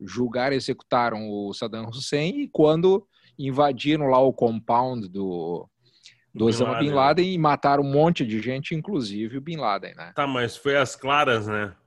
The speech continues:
Speaker 2: Foi uma equipe Delta, sei lá, tinha
Speaker 1: Tá, mas
Speaker 2: seis
Speaker 1: o
Speaker 2: do
Speaker 1: Bin La-,
Speaker 2: exército e tal.
Speaker 1: o Bin Laden, o Bin Laden foi às claras, mas, assim, questionável, né? Como
Speaker 2: Não,
Speaker 1: a gente
Speaker 2: a,
Speaker 1: falou no
Speaker 2: é,
Speaker 1: outro episódio.
Speaker 2: é que tá, né? A operação, ela foi secreta até matarem, né?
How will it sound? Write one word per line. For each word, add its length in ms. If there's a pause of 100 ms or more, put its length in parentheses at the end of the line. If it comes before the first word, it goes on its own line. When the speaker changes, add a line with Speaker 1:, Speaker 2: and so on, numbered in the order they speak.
Speaker 2:
Foi 220
uma 140
equipe 460
Delta, 600
sei 180
lá, 420
tinha 300
Speaker 1:
Tá, 140
mas 160
Speaker 2:
seis 160
Speaker 1:
o 40
Speaker 2:
do 60
Speaker 1:
Bin 140
La-, 140
Speaker 2:
exército 580
e 20
tal. 300
Speaker 1:
o 20
Bin 240
Laden, 460
o 100
Bin 160
Laden 500 (480)
foi 220
às 160
claras, 600
mas, 260
assim, 320
questionável, 720
né? 100
Como 120
Speaker 2:
Não, 60
Speaker 1:
a 20
gente 100
Speaker 2:
a, 120
Speaker 1:
falou 140
no 60
Speaker 2:
é, 40
Speaker 1:
outro 160
episódio. 380
Speaker 2:
é 40
que 60
tá, 200
né? 220
A 160
operação, 580
ela 200
foi 420
secreta 720 (120)
até 220
matarem, 580
né? 220